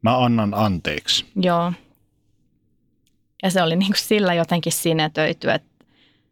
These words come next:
Speaker 2: että kyllä mä sen ymmärsin, että ei mulla ole mitään ulospääsyä siinäkään kohtaa, koska justiin se, että, että en mä ois voinut mennä kertoa sillä mun lapsikylääidille. Hän ois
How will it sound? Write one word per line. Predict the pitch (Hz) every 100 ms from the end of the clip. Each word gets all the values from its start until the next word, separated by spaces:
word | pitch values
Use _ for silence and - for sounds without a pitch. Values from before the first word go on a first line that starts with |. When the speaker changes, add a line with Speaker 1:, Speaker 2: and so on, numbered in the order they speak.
| _ _ _ _ _ _ _ _ _ _ - -
Speaker 2:
että | - _ - _ _ _ _ _ _ _ _ _ _ _
kyllä | - 180
mä | 180
sen | 196 190
ymmärsin, | 180 160 151 - 165
että | - -
ei | 165
mulla | 160
ole | 160
mitään | 160 156 156
ulospääsyä | - - - - - - - 269 - _ _ _ _ _ _ -
siinäkään | 196 185 180 214 202
kohtaa, | 233 226 - - - - - - - _ -
koska | 190 - 185 175 _ _ - -
justiin | 202 196 - 185 175
se, | 170 180
että, | 170 - _ _ _ _
että | - -
en | 185
mä | 185
ois | 185
voinut | 196 196
mennä | 202 202 202
kertoa | 226 214 170
sillä | 170 165 165
mun | 165 160
lapsikylääidille. | 151 - - - 53 58 - - 190 - _ _ _ _ _ _ _ _
Hän | - 185 180
ois | 175 175 -